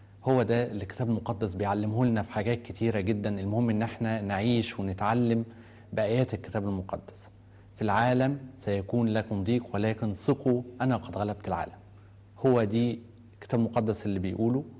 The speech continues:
وكلام الله في الكتاب المقدس كلام حق وكلام صدق، وما نقدرش أبدا نقول إنه مش مظبوط، والعكس،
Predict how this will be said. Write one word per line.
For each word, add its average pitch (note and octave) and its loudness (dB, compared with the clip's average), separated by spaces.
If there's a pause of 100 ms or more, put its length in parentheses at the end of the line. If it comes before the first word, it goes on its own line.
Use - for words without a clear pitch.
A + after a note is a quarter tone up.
(460)
وكلام A2+ 2 (140)
الله G#2+ 4
في - -6
الكتاب - -2
المقدس G2+ -2
كلام G2+ -2 (140)
حق - -4 (220)
وكلام G#2 -2
صدق، B2 -2 (400)
وما G#2 0
نقدرش A2 0 (160)
أبدا A#2 2
نقول G2+ 0
إنه F#2+ -2 (300)
مش A2 -4
مظبوط، G2+ 2 (160)
والعكس، G#2+ -2